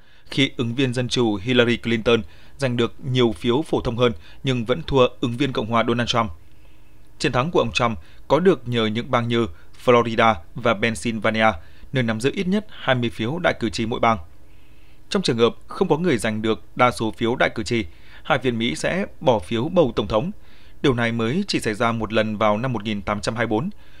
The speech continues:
Có bốn ứng viên nhận được phiếu đại cử tri, nhưng không người nào có đủ số phiếu cần thiết. Giai đoạn trước ngày bầu cử, hai đảng Dân Chủ và Cộng hòa sẽ lập danh sách đại cử tri của riêng mình tại từng bang.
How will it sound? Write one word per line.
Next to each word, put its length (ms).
Có 80
bốn 260
ứng 160
viên 200
nhận 160
được 200
phiếu 180
đại 120
cử 140
tri, 220
nhưng 180
không 200
người 120
nào 200
có 320
đủ 260
số 160
phiếu 180
cần 160
thiết. 180
Giai 160
đoạn 240
trước 140
ngày 100
bầu 140
cử, 220
hai 160
đảng 220
Dân 160
Chủ 200
và 100
Cộng 180
hòa 200
sẽ 140
lập 160
danh 120
sách 340
đại 200
cử 100
tri 200
của 180
riêng 180
mình 200
tại 160
từng 180
bang. 180